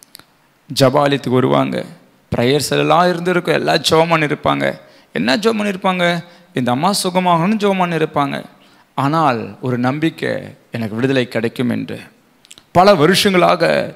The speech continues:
தலை நிமிர முடியாதபடி ஏதோ ஒரு பி-, பிசாசின் கட்டு, ஏதோ ஒரு பலவீனத்தினால் நீ கட்டப்பட்டு இருக்கிறாயா?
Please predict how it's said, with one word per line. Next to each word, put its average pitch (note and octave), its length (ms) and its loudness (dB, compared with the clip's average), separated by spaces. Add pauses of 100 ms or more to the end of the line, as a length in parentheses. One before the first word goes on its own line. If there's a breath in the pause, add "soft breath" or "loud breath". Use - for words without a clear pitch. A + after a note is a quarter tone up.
(100)
தலை F3 240 4
நிமிர F3+ 280 2
முடியாதபடி E3+ 760 0
ஏதோ D3 280 4
ஒரு A3+ 380 4
பி-, - 220 -2
பிசாசின் F#3 560 0
கட்டு, D3+ 460 0 (240 loud breath)
ஏதோ D3+ 200 6
ஒரு C#4+ 220 4
பலவீனத்தினால் G#3 720 2
நீ D#3 80 0
கட்டப்பட்டு F3+ 600 0
இருக்கிறாயா? C3 580 0